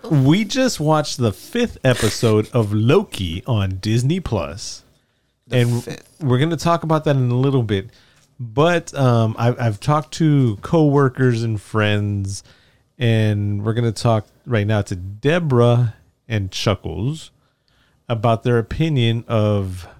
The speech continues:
Speaker 2: being able to binge a show all, like, in one night or two days or whatever, or having to wait week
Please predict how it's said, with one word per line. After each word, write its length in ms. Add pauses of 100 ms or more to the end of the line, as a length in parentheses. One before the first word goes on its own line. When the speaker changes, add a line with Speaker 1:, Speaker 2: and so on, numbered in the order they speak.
(320)
Speaker 2:
being 180
able 180
to 80
binge 420
a 60
show 600
all, 240
like, 140
in 160
one 180
night 340
or 60
two 200
days 340
or 60
whatever, 360 (460)
or 140
having 440
to 140
wait 420 (180)
week 460